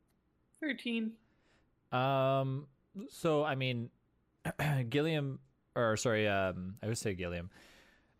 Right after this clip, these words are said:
Speaker 2: Uh, Mister Muck is, you know, pretty happy. He's pretty, he's woke up, he's hungry. Uh, from what you can tell, he's, he's being honest. He's not, uh, trying to, you know, avoid any questions or answer anything wrong or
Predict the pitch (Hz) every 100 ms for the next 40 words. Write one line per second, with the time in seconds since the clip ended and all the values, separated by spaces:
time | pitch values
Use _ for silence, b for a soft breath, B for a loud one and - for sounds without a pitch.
0 | - 110 101 98 - - 143 - 123 120
1 | 120 - - 107 101 98 98 101 - _
2 | _ _ - 156 90 - 180 131 120 107
3 | 98 107 107 - 117 107 104 - _ _
4 | _ _ 127 107 101 113 123 120 104 -
5 | 110 110 120 135 _ 98 90 87 87 -
6 | 117 110 143 123 101 104 107 98 107 -
7 | - - _ - 113 107 120 110 98 92
8 | 107 - - _ _ _ _ - 98 98
9 | 95 - 90 90 90 - 95 90 87 95
10 | - _ _ _ _ _ _ _ _ _
11 | - 92 85 - 98 98 92 90 - 95
12 | - 104 92 78 73 98 - 92 90 95
13 | 90 92 87 90 90 98 80